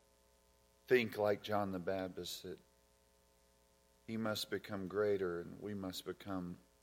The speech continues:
less. I pray that would happen in our hearts and minds as we try to live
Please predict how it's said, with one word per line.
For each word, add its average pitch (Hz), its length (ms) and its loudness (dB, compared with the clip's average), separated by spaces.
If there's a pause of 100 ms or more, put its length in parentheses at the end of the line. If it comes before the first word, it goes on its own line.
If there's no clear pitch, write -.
less. 87 440 -6 (4000)
I 101 40 -6
pray 98 240 2
that 98 200 4
would 87 140 -2
happen 104 380 2
in 95 120 -2
our 87 200 0
hearts 98 400 2
and 87 160 -6
minds 90 520 -4
as 87 160 -8
we 92 300 -4 (1700)
try 110 320 6
to 95 80 4
live 95 500 0